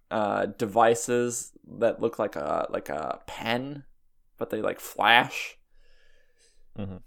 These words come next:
Speaker 1: Uh, it's Tommy Lee Jones as well with Will Smith.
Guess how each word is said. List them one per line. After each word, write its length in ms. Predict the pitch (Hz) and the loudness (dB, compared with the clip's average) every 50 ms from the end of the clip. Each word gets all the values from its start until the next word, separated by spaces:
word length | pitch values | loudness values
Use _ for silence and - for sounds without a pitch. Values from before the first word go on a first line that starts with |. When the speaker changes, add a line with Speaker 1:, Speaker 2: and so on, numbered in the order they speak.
| - - - | -6 2 4
Speaker 1:
Uh, 360 | 127 127 131 131 131 131 131 - | 6 8 8 8 8 8 8 8
it's 480 | 143 139 143 - - - - - - - _ _ _ _ _ _ _ - - - | 8 8 6 2 0 -2 -2 -4 -6 -12 _ _ _ _ _ _ _ -20 -10 -8
Tommy 400 | - - 156 151 151 151 151 147 | 0 4 6 6 8 8 6 8
Lee 160 | 143 139 135 | 8 8 6
Jones 680 | 123 113 120 143 131 131 135 143 151 165 165 165 156 135 | 6 4 6 8 8 8 8 6 6 4 2 0 0 -2
as 160 | 131 123 123 | -2 -4 -2
well 560 | 117 113 117 120 120 123 131 143 160 170 160 147 | 4 8 10 10 10 12 12 12 12 10 10 8
with 200 | 147 151 147 135 | 6 2 4 4
Will 180 | 147 151 156 | 4 4 4
Smith. 800 | 156 - - - 147 151 147 147 147 147 - - _ - - | 4 0 -4 -4 -2 -2 -2 -2 -2 -4 -10 -18 _ -20 -20